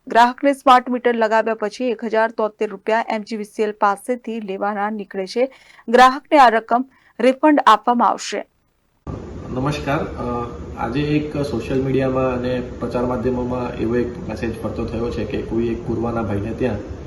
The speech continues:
Speaker 2: અ, એમ જી વી સી એલ દ્વારા નવ લાખ અને ચોવીસ હજાર રૂપિયાનું બિલ આપવામાં આવ્યું છે. તેની ખરી હકીકત આ મુજબ છે. અ, જ્યારે આપણે, અ, મીટર રિપ્લેસમેન્ટ કરવા જઈએ છીએ, ત્યારે, અ, જૂનું જે મીટર છે એનું છેલ્લું રીડિંગ લઈને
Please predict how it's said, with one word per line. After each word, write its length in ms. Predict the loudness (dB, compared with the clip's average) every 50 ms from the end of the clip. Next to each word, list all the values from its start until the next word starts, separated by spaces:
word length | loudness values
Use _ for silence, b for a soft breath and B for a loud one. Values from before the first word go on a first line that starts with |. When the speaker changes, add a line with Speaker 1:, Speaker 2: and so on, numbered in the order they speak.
| -14 -12 -10 -8 -6
Speaker 2:
અ, 140 | -6 -6
એમ 160 | -4 -6 -4 -2
જી 120 | 0 0
વી 80 | 0 0
સી 140 | 0 0
એલ 80 | 0 0
દ્વારા 180 | 0 -2 -2 -4
નવ 260 | -4 -4 -2 -2 0
લાખ 340 | 0 0 0 -2 -4 -6 -6
અને 260 | -6 -6 -6 -6 -6
ચોવીસ 300 | -4 -4 -4 -4 -4 -4
હજાર 180 | -4 -6 -4
રૂપિયાનું 360 | -4 -4 -4 -6 -6 -4 -4 -2
બિલ 200 | -2 -2 -2 -2
આપવામાં 400 | -4 -8 -8 -6 -6 -4 -4 -4
આવ્યું 200 | -4 -4 -4 -4
છે. 140 | -4 -4 -8 -10 -12 -14 -14 -14 -14 -14 -14 -14 -10 -8
તેની 260 | -6 -4 -4 -4 -4
ખરી 300 | -4 -4 0 2 2 2
હકીકત 560 | 2 2 2 0 2 2 0 0 -2 -4 -4
આ 280 | -2 -2 -2 -2 -2 -2
મુજબ 260 | -2 -2 -4 -4 -6
છે. 440 | -6 -6 -6 -8 -8 -8 -8 -12 -14 -14 -14 -14 -12
અ, 360 | -10 -8 -8 -6 -6 -6 -6 -8 -8 -8 -4
જ્યારે 180 | -2 0 2
આપણે, 460 | 2 2 0 0 -2 -2 0 -2 -2 -4
અ, 220 | -6 -6 -6 -6
મીટર 260 | -4 -4 -2 0 2
રિપ્લેસમેન્ટ 580 | 2 2 2 2 0 0 0 0 -4 -6 -6 -4
કરવા 180 | -4 -4 -4
જઈએ 340 | -2 -2 0 0 0 0 0
છીએ, 200 | -2 -4 -6 -6 -8 -8 -12 -12 -14 -14 -12 -10
ત્યારે, 420 | -8 -4 -4 -2 -2 -2 -2 -4 -4
અ, 120 | -4 -4 -4 -4
જૂનું 560 | -4 -2 -2 0 0 0 0 0 0 -2 -4 -6 -10 -10 -10 -6 -2
જે 160 | 0 0 0
મીટર 320 | 0 -2 -2 0 0 -2
છે 140 | -2 -4 -4
એનું 200 | -4 -4 -6 -6
છેલ્લું 260 | -4 -2 0 2 4
રીડિંગ 240 | 4 4 2 2 0
લઈને 340 | 0 -2 -2 -4 -4 -8 -8